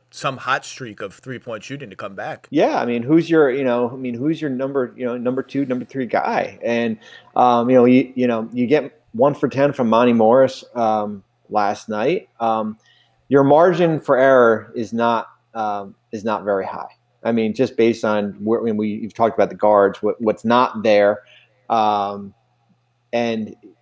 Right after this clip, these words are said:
Speaker 2: you know, against a really good Phoenix team.
Speaker 1: I brought up the Bridges trade only because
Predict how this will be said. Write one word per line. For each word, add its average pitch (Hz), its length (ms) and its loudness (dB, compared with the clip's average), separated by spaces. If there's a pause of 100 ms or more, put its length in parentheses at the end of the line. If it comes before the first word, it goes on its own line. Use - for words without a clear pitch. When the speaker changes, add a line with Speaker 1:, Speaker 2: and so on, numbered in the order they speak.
(140)
Speaker 2:
you 117 100 -6
know, 110 200 -8 (220)
against 120 400 2
a 113 180 2
really 135 500 6
good 113 480 4 (480)
Phoenix 95 440 -6
team. 78 260 -14 (840)
Speaker 1:
I 160 140 0
brought 240 280 2
up 302 160 2
the 170 60 -2
Bridges 147 440 -6
trade 143 320 -2
only 160 320 -10
because 135 720 -6